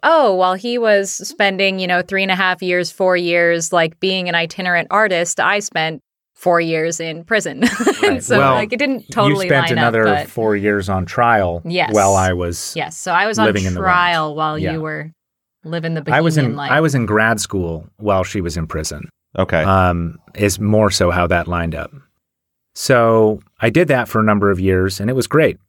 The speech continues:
Speaker 2: I got a ton of writing done. I finished a novel, and then I ended up selling that novel, and I finally made some money from writing for the first time in my life. Um, and that enabled me to move back to Seattle and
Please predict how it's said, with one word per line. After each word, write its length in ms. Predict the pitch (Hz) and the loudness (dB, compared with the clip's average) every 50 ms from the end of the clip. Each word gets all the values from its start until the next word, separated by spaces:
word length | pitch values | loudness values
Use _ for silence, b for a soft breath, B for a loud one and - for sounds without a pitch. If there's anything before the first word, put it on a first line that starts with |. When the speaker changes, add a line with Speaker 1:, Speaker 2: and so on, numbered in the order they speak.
| _ _ - | _ _ -20
Speaker 2:
I 280 | - - 101 95 92 | -10 -4 -2 0 0
got 180 | 92 - 92 87 | 0 0 -2 -2
a 40 | 90 | -2
ton 180 | - - 139 147 | -2 -2 -2 -2
of 100 | 127 110 | 0 2
writing 280 | 110 104 104 101 98 | 2 2 2 2 0
done. 320 | 90 101 95 95 95 92 90 | 2 2 2 2 2 2 0
I 80 | 87 | -2
finished 340 | 85 - 120 123 117 - - | -2 -2 -2 -2 -2 -2 -2
a 40 | 110 | -2
novel, 520 | 101 98 95 92 92 90 87 90 90 92 - _ _ _ _ _ _ _ | 0 2 2 2 2 2 0 -2 -4 -6 -12 _ _ _ _ _ _ _
and 100 | 98 101 | -2 0
then 60 | 98 | 2
I 80 | 101 104 | 2 2
ended 160 | 104 101 98 | 2 2 2
up 120 | 98 92 - | 2 0 0
selling 340 | - - 123 123 120 110 101 | 0 2 2 4 4 2 2
that 200 | 95 92 90 90 | 2 0 0 0
novel, 320 | 92 92 90 92 92 95 95 | 0 0 2 2 2 2 0
and 100 | 92 87 | 0 0
I 80 | 87 | -2
finally 520 | - - 107 101 101 98 95 92 90 90 87 - | -2 0 0 0 2 2 2 2 2 0 -2 -2
made 240 | 92 95 98 101 90 | 0 0 2 2 2
some 120 | - 92 90 | 2 2 2
money 280 | 87 95 104 104 92 85 | 4 4 2 2 0 0
from 200 | - 87 85 85 | -2 -4 -4 0
writing 320 | 90 92 98 92 87 85 | 2 2 2 2 0 -2
for 120 | 80 - 90 | -4 -4 -6
the 60 | 82 | -4
first 280 | - - 87 82 - - | -2 -2 -2 -2 -2 -2
time 160 | 90 85 87 | -2 -2 -2
in 80 | 82 | -2
my 120 | 82 80 82 | -4 -4 -4
life. 400 | 80 78 76 78 82 - - - - _ _ _ _ _ _ _ _ _ - | -2 -2 -4 -4 -6 -8 -10 -16 -20 _ _ _ _ _ _ _ _ _ -4
Um, 340 | - 92 92 90 87 92 - | -2 0 2 2 2 0 0
and 160 | 98 95 95 | 0 2 2
that 160 | 98 98 101 98 | 4 4 4 2
enabled 360 | 92 92 95 90 95 90 82 | 2 2 2 2 0 0 0
me 220 | 90 92 90 90 | 0 0 0 0
to 520 | - - 92 90 87 87 87 82 80 73 - _ _ _ _ | 0 0 2 2 4 4 2 0 -2 -6 -8 _ _ _ _
move 360 | - 92 92 98 98 95 95 98 | -4 0 2 2 2 2 0 0
back 340 | 101 92 92 92 95 - - | 0 0 0 0 -4 -8 -6
to 340 | - - 90 87 87 87 92 | -2 0 0 0 0 -2 -4
Seattle 600 | 92 - - 92 87 85 82 78 78 80 85 82 - _ _ _ _ _ _ _ _ - | -6 -4 -2 -2 0 0 0 0 0 -2 -2 -4 -6 _ _ _ _ _ _ _ _ -4
and 560 | 92 92 90 87 87 87 85 85 80 - - | -2 0 2 2 2 0 0 -2 -4 -6 -12